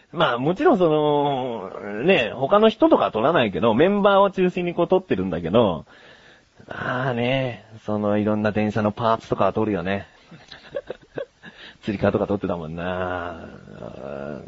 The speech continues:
ー、なんかもう何しに行くんだってね、小高。せめて行きぐらいさ、その、<laughs> シーエフコンテストのことでこう盛り上がっていけばいいのにさ。うん。あの時とにかくもう小高は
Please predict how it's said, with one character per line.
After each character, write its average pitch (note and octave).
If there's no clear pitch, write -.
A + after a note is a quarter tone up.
ー、 E2
な E2+
ん E2+
か D#2+
も E2
う -
何 G#3
し D#4
に D3+
行 -
く A2+
ん G2+
だ F2+
っ -
て E2+
ね、 G2
小 F#2+
高。 E2
せ D4
め F4
て C#3+
行 C#3
き G3+
ぐ C#4
ら D4+
い A#2+
さ、 F#2+
そ D#3+
の、 D#3+
<laughs> -
シ A3
ー A3+
エ A#3+
フ -
コ C4
ン B3
テ G3+
ス D#3
ト C#3+
の C3+
こ B2+
と B2+
で G#2+
こ B2+
う C3
盛 G3+
り C#4
上 C#4+
が E4
っ -
て A3
い F3
け B3
ば D#4
い C#3+
い A#2+
の G#2
に F#2+
さ。 D2
う E2
ん。 E2
あ E2+
の F#2+
時 -
と D3+
に G3
か F2+
く -
も F2+
う -
小 A2+
高 C#3
は D#2